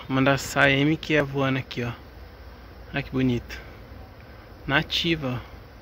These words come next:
Tô aqui no meio do mato. Não sei que planta é essa. É um cipó. Tá, tá espalhado aqui, ó.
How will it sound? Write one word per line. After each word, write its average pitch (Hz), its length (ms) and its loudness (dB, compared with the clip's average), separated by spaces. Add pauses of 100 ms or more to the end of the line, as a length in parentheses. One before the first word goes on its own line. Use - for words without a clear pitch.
(1800)
Tô 139 60 0
aqui 131 240 0
no 147 80 6
meio 147 220 6
do 156 120 4
mato. 143 560 6 (1200)
Não 151 240 4
sei 160 260 0
que 147 140 -4
planta 143 380 0
é 127 240 4
essa. - 320 -4 (840)
É 135 80 -2
um 143 140 2
cipó. 147 580 -4 (1080)
Tá, 135 80 -2 (500)
tá 139 160 0
espalhado 151 640 4
aqui, 165 280 -2
ó. 147 100 2